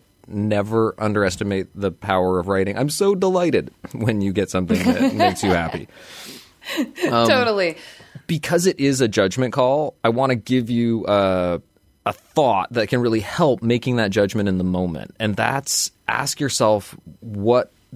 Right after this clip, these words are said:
Speaker 1: the communication is in service of.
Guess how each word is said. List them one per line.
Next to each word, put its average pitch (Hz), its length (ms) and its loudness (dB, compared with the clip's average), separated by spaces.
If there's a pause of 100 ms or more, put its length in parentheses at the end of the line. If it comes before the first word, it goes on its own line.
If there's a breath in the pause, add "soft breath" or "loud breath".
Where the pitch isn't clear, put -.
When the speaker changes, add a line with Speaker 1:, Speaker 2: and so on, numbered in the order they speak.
Speaker 1:
the 95 460 4
communication 113 640 0
is 92 120 0
in 92 100 -2
service - 480 -4
of. - 260 -10